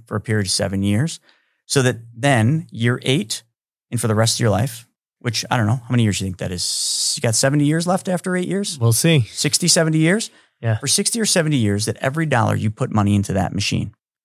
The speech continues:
Speaker 1: it printed and gave you back more money than you put in. Every year, and every year you gotta raise, and you didn't have to work any harder. It's like a business. Most businesses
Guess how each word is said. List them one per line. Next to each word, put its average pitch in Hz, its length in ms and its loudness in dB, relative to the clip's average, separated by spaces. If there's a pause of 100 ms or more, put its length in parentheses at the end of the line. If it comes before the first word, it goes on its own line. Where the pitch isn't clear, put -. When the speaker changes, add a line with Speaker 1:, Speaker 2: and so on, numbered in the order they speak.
(260)
Speaker 1:
it 113 240 -2
printed 117 400 0
and 101 140 4
gave 98 200 2
you 95 100 2
back 95 280 -4
more 92 160 -8
money 90 300 -6 (260)
than 95 80 -8
you 92 80 -4
put 90 160 -8
in. 87 140 -10 (440)
Every 127 240 0
year, 107 100 4
and 139 220 0
every 131 300 0
year 131 360 2
you 113 100 -6
gotta 95 140 2
raise, 95 360 -2
and 123 80 0
you 131 60 4
didn't 156 140 0
have 131 100 0
to 117 80 -2
work 110 180 0
any 98 120 -4
harder. 95 180 -4
It's 117 100 -4
like 240 80 -4
a 147 40 -2
business. 120 440 -4 (400)
Most 135 340 0
businesses 131 680 0